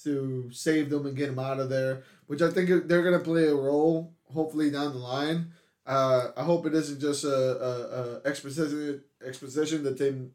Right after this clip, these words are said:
they made just to kinda give her an attachment to the real world, and now they're just forever lost and gone. I hope they do kinda somehow make a return. See, my thought was always,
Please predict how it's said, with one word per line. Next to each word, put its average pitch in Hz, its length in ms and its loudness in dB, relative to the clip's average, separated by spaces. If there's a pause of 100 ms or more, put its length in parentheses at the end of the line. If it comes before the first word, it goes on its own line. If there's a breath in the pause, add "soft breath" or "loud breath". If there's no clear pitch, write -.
they 143 200 0
made 160 420 0 (240)
just 160 220 0
to 143 60 -4
kinda 139 500 -2 (420)
give 147 220 2
her 151 120 2
an 139 60 0
attachment 147 720 0
to 151 120 -4
the 135 100 -2
real 139 280 0
world, 151 460 0 (360 soft breath)
and 135 160 -4
now 143 260 2
they're 139 220 2
just 135 260 -4
forever 131 280 0
lost 139 460 0
and 120 180 -14
gone. 151 400 2
I 139 100 -4
hope 160 200 2
they 143 160 0
do 143 420 0
kinda 135 260 -8
somehow 165 420 -2
make 165 160 -2
a 170 60 -2
return. 175 460 -4 (360 soft breath)
See, 320 220 0 (320)
my 220 240 6
thought 196 260 8
was 170 140 6
always, 165 480 4